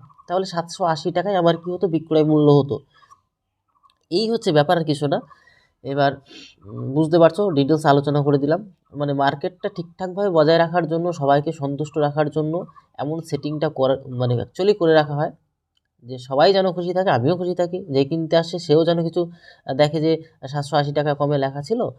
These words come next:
এ, সাতশো আশি টাকা লেখা ছিল, তিরিশ টাকা কমিয়ে আমাকে দিয়েছে, মানে কি, আহ, আমাকে একটু ছাড় দিয়েছে, তার মানে উনিও খুশি, আমিও খুশি, সবাই খুশি। এইভাবে কিন্তু আমাদের মার্কেটটা চলে। তাহলে আমরা বুঝতে পারলাম মার্কেট প্রাইস, সেল প্রাইস আর হচ্ছে আমার সিপি।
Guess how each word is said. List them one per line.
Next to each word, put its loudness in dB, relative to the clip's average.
এ, -6
সাতশো -6
আশি -4
টাকা -2
লেখা 0
ছিল, -2
তিরিশ -4
টাকা -2
কমিয়ে 2
আমাকে 4
দিয়েছে, 0
মানে 0
কি, -10
আহ, -2
আমাকে -4
একটু -6
ছাড় -4
দিয়েছে, -4
তার -16
মানে -10
উনিও 2
খুশি, -8
আমিও -2
খুশি, -8
সবাই 2
খুশি। -8
এইভাবে -4
কিন্তু -8
আমাদের -4
মার্কেটটা -4
চলে। -8
তাহলে -2
আমরা 0
বুঝতে 2
পারলাম 4
মার্কেট 0
প্রাইস, -4
সেল 0
প্রাইস -2
আর 0
হচ্ছে -2
আমার -2
সিপি। -10